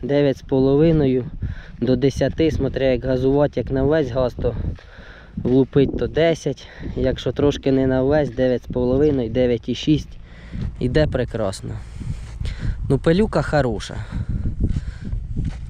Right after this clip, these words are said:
Не знаю, хто замітив, що, е, я зняв отой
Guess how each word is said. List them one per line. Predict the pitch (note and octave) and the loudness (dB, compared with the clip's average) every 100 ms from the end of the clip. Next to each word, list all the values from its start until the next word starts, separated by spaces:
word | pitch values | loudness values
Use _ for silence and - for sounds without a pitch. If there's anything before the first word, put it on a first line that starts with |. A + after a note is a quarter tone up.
| - - - - | -4 -4 -6 -8
Не | - C#3+ | 0 2
знаю, | D3 D#3+ C#3 A#2+ | 4 2 2 0
хто | - D#3 | 0 2
замітив, | D#3 E3 E3 - C3+ B2+ - - - | 2 4 2 0 -2 -2 -8 -10 -8
що, | - C#3+ C3+ B2+ - - - - - - - - | -2 2 2 2 -2 -14 -12 -4 -2 -2 -4 -6
е, | - B2 B2 | -4 0 0
я | B2+ C#3+ | 4 2
зняв | C3 C#3+ C#3+ C3+ | 2 2 2 2
отой | C3 - C3+ B2 | 0 0 0 0